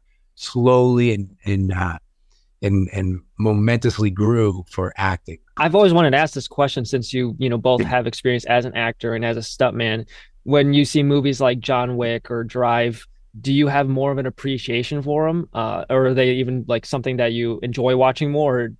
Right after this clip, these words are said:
Speaker 2: do you almost not like watching them because maybe they give you flashbacks to stunts you've done in the past?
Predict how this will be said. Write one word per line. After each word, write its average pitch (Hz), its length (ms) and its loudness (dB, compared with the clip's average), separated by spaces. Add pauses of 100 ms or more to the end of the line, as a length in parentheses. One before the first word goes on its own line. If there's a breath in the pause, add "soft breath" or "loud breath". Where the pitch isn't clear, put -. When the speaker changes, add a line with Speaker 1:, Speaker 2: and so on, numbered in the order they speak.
Speaker 2:
do 127 100 -6
you 123 120 -2
almost 120 480 -6 (400)
not 139 300 2
like 131 180 0
watching 131 320 0
them 127 120 -6
because 123 160 -4
maybe 127 240 -4
they 123 100 -2
give 120 140 -2
you 120 80 -4
flashbacks 117 600 -4
to - 60 -16
stunts 117 340 -4
you've 123 200 -2
done 113 240 -2
in 110 80 -4
the 113 60 -4
past? 110 520 -2